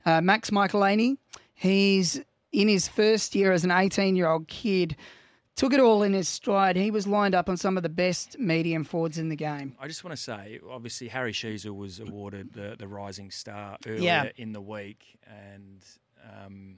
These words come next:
Speaker 2: you know, Max Michelini wasn't sort of touted as that, that top couple in that bracket of, of this,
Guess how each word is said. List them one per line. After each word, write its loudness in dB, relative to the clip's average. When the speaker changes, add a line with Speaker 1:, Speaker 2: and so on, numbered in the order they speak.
Speaker 2:
you -12
know, -8
Max -8
Michelini -8
wasn't -10
sort -10
of -12
touted -8
as -16
that, -20
that -20
top -20
couple -18
in -14
that -14
bracket -14
of, -18
of -20
this, -12